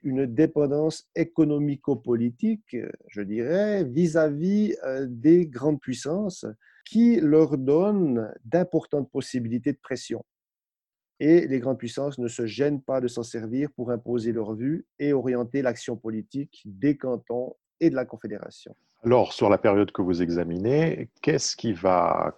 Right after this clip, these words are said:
Speaker 2: contribuer à affaiblir cette, euh, dépendance, euh, économico-politique ?
Speaker 1: Euh, je dirais deux évolutions principalement. La première,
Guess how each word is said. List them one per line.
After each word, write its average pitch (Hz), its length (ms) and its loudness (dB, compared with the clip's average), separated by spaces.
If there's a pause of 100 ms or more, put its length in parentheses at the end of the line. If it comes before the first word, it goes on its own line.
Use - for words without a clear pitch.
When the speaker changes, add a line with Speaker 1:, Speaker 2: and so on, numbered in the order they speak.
Speaker 2:
contribuer 98 600 4
à 92 240 4
affaiblir 131 960 2
cette, - 480 -6
euh, 85 140 0
dépendance, 80 760 -6 (440)
euh, 80 140 0
économico-politique ? 82 1200 -4 (1080)
Speaker 1:
Euh, 120 380 -2
je 117 300 -4
dirais 139 500 0
deux 139 580 2
évolutions 147 560 2
principalement. 120 760 -8 (380)
La 113 160 -8
première, 165 760 0